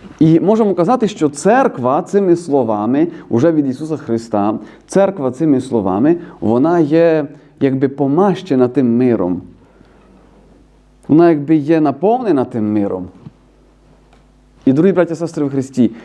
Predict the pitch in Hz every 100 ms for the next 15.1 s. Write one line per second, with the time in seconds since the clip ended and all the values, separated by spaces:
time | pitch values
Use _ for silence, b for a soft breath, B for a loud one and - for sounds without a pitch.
0 | B - 151 175 180 160 160 131 131 135
1 | 139 165 139 123 117 110 104 101 98 90
2 | - - _ _ _ _ _ - 110 -
3 | 143 131 117 117 110 120 120 151 143 123
4 | 120 104 113 107 107 95 101 101 98 B
5 | B - 107 143 170 170 160 139 131 139
6 | 139 123 147 170 - 117 117 104 101 104
7 | 104 104 120 147 165 - 95 87 - B
8 | B B B B B B B B B -
9 | 262 262 180 214 220 185 170 151 147 139
10 | 143 139 180 156 - - 165 151 - -
11 | 120 120 117 107 95 113 120 117 156 143
12 | 113 117 139 - 120 160 139 123 151 139
13 | 127 139 156 143 143 B B 127 120 135
14 | 131 160 151 131 - 160 139 - 90 -
15 | -